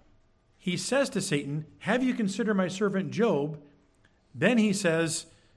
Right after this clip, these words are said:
uh, and, and then Satan says, you know, basically, "Hey, yeah, of course he's upright. I acknowledge that, but it's because of what you're doing for him"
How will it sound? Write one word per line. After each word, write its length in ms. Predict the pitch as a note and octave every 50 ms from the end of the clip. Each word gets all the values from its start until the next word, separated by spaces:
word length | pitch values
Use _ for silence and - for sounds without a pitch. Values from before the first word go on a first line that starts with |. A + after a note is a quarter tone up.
| _ _
uh, 300 | - D#3+ C#3+ C#3+ C#3+ D#3 D#3
and, 300 | F3 E3+ F3 D#3+ D#3 E3+
and 140 | D#3+ D#3 D#3
then 120 | D3+ C#3+
Satan 440 | B2 - - G3+ A3+ F#3+ D#3 D#3 D3+
says, 420 | - - E3 D#3 D#3 D3+ D3+ - -
you 120 | E3 D3+
know, 120 | C#3+ C3+
basically, 580 | B2+ B2 D#3 F#3+ F#3+ F#3+ F3+ - - D3 D3 C#3
"Hey, 320 | E3 G#3 F#3 A2+ - - - - - - _ _ _ _
yeah, 220 | - G3+ B3 F3
of 180 | - - - -
course 220 | - A3 B3+ G3+
he's 180 | F#3+ D#3+ C3 D3
upright. 380 | C3+ - - A2+ G2 F#2+ F#2+ - - - _ _ _ _ _ _ _ _ _ _ _ _ _ _ _ _ _ _ _ _ _ _ _ _ _ _ _ _ _ _ _ _
I 120 | - D#3 A3+
acknowledge 460 | B3+ F#3 D#3 C#3 B2+ B2 A#2 G#2+ F#2+
that, 400 | G2+ A2+ A#2 D3+ G3+ G3 - - - - _ _ _ _ _ _ _ _ _ _ _ _ _ _ _ -
but 80 | D3+
it's 100 | C#3 A#2+
because 320 | - C#3+ C3 - D#3 C#3 B2
of 120 | B2+ A2+
what 140 | C#3 - A2+
you're 120 | A#2 A2
doing 340 | G2+ G2+ B2+ C#3 C3+ B2 A2+
for 140 | - - G#2
him" 300 | F2 G2 G2 F#2+ -